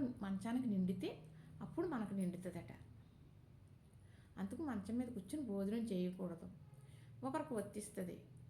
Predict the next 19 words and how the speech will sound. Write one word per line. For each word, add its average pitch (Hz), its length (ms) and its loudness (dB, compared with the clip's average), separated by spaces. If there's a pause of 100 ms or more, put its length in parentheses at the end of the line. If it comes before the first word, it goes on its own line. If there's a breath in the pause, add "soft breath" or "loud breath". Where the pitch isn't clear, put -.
(280)
అనారోగ్యంతో 208 720 2
ఉన్న 180 240 2
వాళ్ళకి. 170 400 -6 (840 loud breath)
ఇప్పుడు 233 200 -6
ఒంట్లో 233 320 2
బాగోలేదు, 220 380 2
మంచం 202 340 0
మీద 202 180 -2
ఉన్నారనుకోండి, 190 640 -2
వాళ్ళకి 247 200 -2
మనం 285 240 4
తినిపించటమో 208 720 0
లేకపోతే 339 380 -2
వాళ్ళు 277 180 0
తినటమో 202 320 -2
జరుగుతుంది 185 460 2
కదా, 180 260 0 (540 loud breath)
వాళ్ళకి 277 260 4 (100)
పర్వాలేదు, 175 500 -2